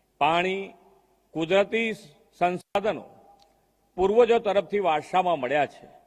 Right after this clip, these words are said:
આપણે તેનું જતન, સંવર્ધન,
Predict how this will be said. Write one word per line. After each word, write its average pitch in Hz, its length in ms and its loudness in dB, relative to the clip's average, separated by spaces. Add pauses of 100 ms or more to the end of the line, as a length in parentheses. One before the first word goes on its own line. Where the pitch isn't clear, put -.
(480)
આપણે 165 360 0
તેનું 175 300 -4
જતન, 175 540 -2 (520)
સંવર્ધન, 175 720 0